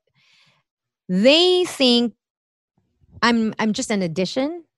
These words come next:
I'm just a superstructure to the show. So that's their point of view. So I don't agree, but maybe that's how they felt,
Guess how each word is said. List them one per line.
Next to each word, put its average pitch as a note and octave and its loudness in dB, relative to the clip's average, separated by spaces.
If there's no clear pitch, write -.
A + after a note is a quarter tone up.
I'm F#3 -4
just A3 -4
a E3+ 0
superstructure - -4
to F3+ -10
the D#3+ -10
show. D#3+ -10
So D#4 2
that's C#4 0
their A3 0
point F#3+ -4
of D3 -8
view. D3+ -10
So F3+ 0
I A3 4
don't D#4+ 2
agree, D4 4
but G#3 0
maybe F#3+ 0
that's D#3+ -2
how B3 6
they C4+ 0
felt, A3+ 0